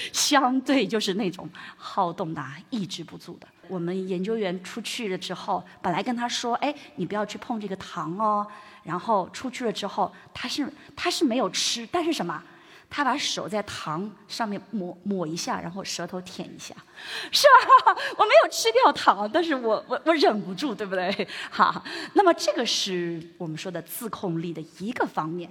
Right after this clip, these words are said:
哈，这是我们作为特别是成年人特别强调的，就是不要。但是实际上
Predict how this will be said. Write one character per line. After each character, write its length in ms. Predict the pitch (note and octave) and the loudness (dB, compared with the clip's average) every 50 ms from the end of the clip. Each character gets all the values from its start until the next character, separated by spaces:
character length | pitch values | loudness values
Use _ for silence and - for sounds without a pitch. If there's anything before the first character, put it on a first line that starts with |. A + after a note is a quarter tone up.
| - - | -16 -16
哈， 180 | - - D#3 - - - - | -16 -16 -16 -16 -18 -6 -2
这 100 | - A#4 | 0 0
是 100 | A4+ - A4+ | 2 2 2
我 240 | E4 A3+ F#3+ F3+ E3 | 2 2 2 0 0
们 320 | D#3 D#3+ E3 E3+ G3 A#3 - - - - - - - | 0 -2 -2 -2 -2 -4 -6 -10 -16 -18 -20 -18 -6
作 200 | - - G4+ C#4+ | 0 2 2 4
为 120 | G#3+ F#3+ | 2 2
特 160 | G3 - - - | 0 -2 -4 -2
别 100 | C4 A#3 | -2 -2
是 140 | - - | -4 -4
成 380 | G#3+ - - - F3+ F3+ A3 B3+ | -4 -6 -6 -4 -4 -4 -2 -2
年 120 | A#3 F3+ | -2 -2
人 220 | F3 F3+ F3+ F#3+ F3+ | -2 -4 -6 -8 -8
特 320 | - - - - D#5+ G#4+ | -8 -8 -4 0 0 0
别 180 | A3+ E3 F3+ F#3 | 0 0 -6 -8
强 240 | - - - - G3 F#3 G3 | -10 -10 -10 -10 -12 -10 -8
调 160 | G#3 F#3 D#3+ | -6 -6 -8
的， 80 | D#3+ - - - | -8 -12 -16 -16
就 60 | E3+ | -16
是 100 | - - - _ | -16 -16 -18 _
不 280 | - F3 E3+ D#3 F3 G#3+ | -16 -14 -12 -12 -4 0
要。 260 | B3 G#4 F#4+ - - - - - - - - - - - | 2 2 2 0 -4 -8 -16 -20 -20 -20 -20 -12 -6 -4
但 160 | B4+ B4 A4+ | -2 0 0
是 200 | F#4+ - F4+ E4 | 2 2 2 2
实 240 | D#4 - - G#4+ A4 | 0 0 0 -2 -2
际 180 | - C5 A4 | 0 0 2
上 240 | - - C#4+ F#3+ E3 | 4 4 4 4 2